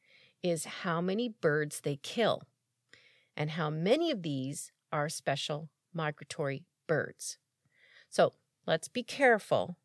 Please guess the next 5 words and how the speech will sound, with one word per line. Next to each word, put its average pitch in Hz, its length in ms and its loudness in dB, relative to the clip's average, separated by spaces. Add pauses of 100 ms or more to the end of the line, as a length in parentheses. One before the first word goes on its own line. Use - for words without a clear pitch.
(200)
with - 180 -10
regards 135 540 -8
to - 100 -8
this. - 440 -8 (1500)
So, - 400 4